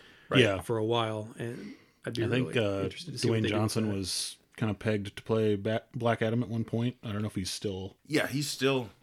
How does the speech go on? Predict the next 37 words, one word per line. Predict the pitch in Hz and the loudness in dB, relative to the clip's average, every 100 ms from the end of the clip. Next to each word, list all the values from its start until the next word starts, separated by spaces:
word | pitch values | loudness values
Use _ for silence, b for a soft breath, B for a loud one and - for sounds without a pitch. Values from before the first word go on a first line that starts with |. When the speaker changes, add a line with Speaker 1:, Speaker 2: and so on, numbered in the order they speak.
| - 101 | -20 -12
Speaker 1:
he's | - | -10
still | - 107 | -6 -6
committed | - 98 95 92 | -4 -6 -6 -8
to | 85 82 | -8 -6
it. | - - - | -8 -14 -12
He, | 107 104 107 | -8 -6 -2
yeah, | 101 | -4
he | 82 - 95 | -4 -10 -10
keeps | 98 87 | -8 -8
talking | - 87 - 85 | -4 -4 -6 -10
about | 82 85 | -10 -6
it. | 85 - | -6 -6
And, | 90 | -4
yeah, | 110 | -2
he | 113 | -2
does | 123 139 | 0 0
kinda | 139 117 95 - b b b b b | 0 -4 -4 -6 b b b b b
promote | 107 104 104 | -2 0 2
it | 98 | 0
as | 73 90 85 80 - - - | -2 -4 -6 -8 -12 -14 -16
an | 80 | -12
anti-hero. | 87 90 87 80 90 92 82 85 82 80 _ - | -10 -8 -8 -8 -10 -10 -8 -8 -8 -12 _ -12
And | 92 | -8
a | |
lot | 95 98 | -4 -4
of | |
people | 98 85 | -6 -8
are | 85 | -6
like, | 82 | -8
"He's | - 123 | -10 -12
not | 165 | -8
really | 151 151 139 | -6 -6 -6
a | |
hero, | 107 160 170 101 90 87 | -8 -10 -6 -4 -4 -4
but | 92 - - | -6 -6 -6
is | 98 92 - - | -8 -6 -12 -8
he | 117 110 - | -4 -4 -4